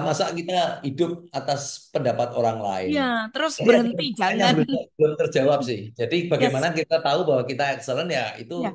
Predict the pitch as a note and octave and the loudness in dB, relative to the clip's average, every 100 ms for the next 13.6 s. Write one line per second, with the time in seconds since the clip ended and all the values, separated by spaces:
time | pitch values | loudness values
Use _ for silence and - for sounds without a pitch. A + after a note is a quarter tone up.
0 | - D3 D3 - C#3 B2+ B2 B2 G#2+ G2+ | -8 -10 -10 -8 -6 0 0 2 0 -2
1 | G#2+ A2+ A#2 A#2+ A#2+ B2 B2+ B2+ A#2 G#2 | -4 -4 -4 -6 -6 -4 -4 -4 -4 -4
2 | - _ _ _ _ - A#2 A2+ A2+ A#2 | -6 _ _ _ _ -6 -4 -2 -2 -4
3 | A#2 A#2 A#2 A#2 - G#2 A2+ E3+ - - | -4 -4 -6 -6 -2 0 0 0 -6 -10
4 | C#3+ B2 C#3+ C#3 A#2+ A#2 B2 - G#2+ B2+ | -6 -6 -6 -4 -4 -4 -10 -10 -10 -10
5 | B2 B2 G#2+ C#3 F#3+ F3 _ _ _ - | -6 -6 -4 -4 -8 -12 _ _ _ -12
6 | G#2+ A2+ A#2 B2 - D3 - B2+ B2 A#2+ | -4 -2 0 0 -2 -6 -4 -2 0 0
7 | A#2 B2 B2+ B2+ A#2 A#2 G#2 D#3+ - - | -2 -2 -4 -4 -4 -2 2 2 0 -8
8 | - A#2 G#3+ F#3+ D#3 A#3+ A3+ D3+ D#3 - | -6 -4 -4 -4 -4 -6 -4 -4 -2 -4
9 | - C3 C3 C3 _ _ _ _ _ D3 | -4 -4 -8 -12 _ _ _ _ _ -4
10 | D#3+ G#3+ G3+ G#3 - C#5 C#5 - F3+ C4+ | 0 0 -4 -8 -8 -8 -8 -8 -6 -4
11 | - - _ _ _ _ _ _ _ - | -6 -12 _ _ _ _ _ _ _ -2
12 | - B2+ A#2+ E3+ F3+ C#3+ D3 D#3 D#3+ - | 0 0 0 0 -2 -2 -4 -2 -6 -4
13 | E3 - D3+ A#2+ A#2 | -8 -6 -6 -4 -6